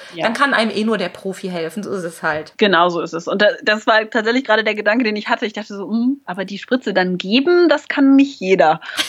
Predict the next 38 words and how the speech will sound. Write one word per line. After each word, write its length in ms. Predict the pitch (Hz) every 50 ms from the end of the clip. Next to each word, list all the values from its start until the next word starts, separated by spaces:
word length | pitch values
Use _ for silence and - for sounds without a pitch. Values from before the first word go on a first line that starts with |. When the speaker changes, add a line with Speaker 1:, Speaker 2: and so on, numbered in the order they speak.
| -
Speaker 2:
<laughs> 0 | -
Speaker 1:
Aber 140 | 190 202 -
Speaker 2:
Genau. 340 | 190 220 214 226 202 160 - - - - -
Speaker 1:
aber 120 | 254 254 254
es 80 | 247
Speaker 2:
Ja. 80 | - 180
Speaker 1:
ist 40 | -
tatsächlich 420 | - 240 254 247 - - 277 277
so 60 | 262
ein 60 | 254
bisschen 200 | 240 247 247 269 247
diese 140 | 240 226 226
Placebo-Wirkung, 960 | 233 247 220 220 - 240 247 240 247 226 214 233 247 240 269 233 220 220 214
die 140 | 214 208 190
diese 220 | 208 214 208 202
Übergabe 520 | 180 220 233 233 220 202 196 190 190 202
der 100 | 196 196 196
Spritze 400 | - - - 226 247 - 220 226
hat. 220 | 220 220 254 - - - - - -
Und 60 | - 208
man 120 | 196 190
weiß, 220 | 190 196 220 247
man 120 | 262 233 233
hat 100 | 233 220
es 100 | 214 226
im 120 | 226 202
Kühlschrank 400 | - - 240 262 277 - 226 254
liegen 480 | 247 226 226 226 240 233 233 262 254 - - - -
und 80 | - 208
es 80 | -
kann 180 | - 190 175 175
eigentlich 240 | 175 170 180 175 -
nichts 220 | 175 175 - _
passieren. 520 | - 180 165 - - - - - - 190 _ -
Ja. 160 | - - -
Speaker 2:
Genau, 300 | - 240 220 196 180 170
also 340 | - - - 180 185 208 214
das 180 | 208 220 214